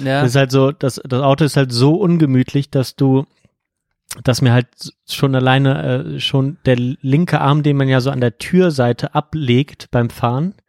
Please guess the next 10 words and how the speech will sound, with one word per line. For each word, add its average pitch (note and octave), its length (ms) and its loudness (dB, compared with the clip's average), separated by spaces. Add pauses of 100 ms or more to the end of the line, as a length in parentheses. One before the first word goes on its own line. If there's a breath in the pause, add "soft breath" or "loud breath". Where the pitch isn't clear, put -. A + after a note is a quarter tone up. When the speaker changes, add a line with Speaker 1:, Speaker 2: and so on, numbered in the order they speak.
(560 loud breath)
Speaker 2:
dass B2 220 -2
der C#3+ 200 4
mir D3 280 2
nach C3 360 -2 (480)
hundert C#3 300 2
Kilometern C#3 580 0
wehtut, C#3 500 -2
weil B2 200 0
das B2 220 -4
so C3+ 300 0